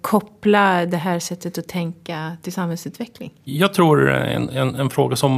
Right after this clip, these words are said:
Speaker 2: många i forumet då, inklusive mig själv, brinner väldigt mycket för, det är ju digital arbetsmiljö. Jag tänker att oavsett vad man än jobbar med så kommer man vara rätt så digital i sitt arbete.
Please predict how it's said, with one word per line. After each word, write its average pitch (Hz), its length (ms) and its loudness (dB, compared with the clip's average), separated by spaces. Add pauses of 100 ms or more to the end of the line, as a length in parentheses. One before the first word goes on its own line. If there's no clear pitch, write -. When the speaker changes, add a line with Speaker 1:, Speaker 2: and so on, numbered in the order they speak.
Speaker 2:
många 131 340 2
i 185 40 2
forumet 110 460 2
då, 107 500 0
inklusive 110 580 -2
mig 104 120 0
själv, 123 260 0
brinner 101 480 -2 (200)
väldigt 104 300 -2
mycket - 280 -2
för, 104 200 0
det 101 120 -2
är 139 40 2
ju 117 180 2
digital 98 580 2
arbetsmiljö. 113 760 0 (1080)
Jag 120 100 -10
tänker 117 360 -4
att 110 220 -2
oavsett 127 480 2
vad 120 140 4
man 110 140 2
än 107 120 0
jobbar 107 340 2
med 110 180 2
så 117 100 -4
kommer 107 240 -2
man 101 200 -2
vara 101 180 -2
rätt 104 200 -2
så - 140 0
digital 104 720 2
i 110 80 -6
sitt - 200 -6
arbete. 107 640 -4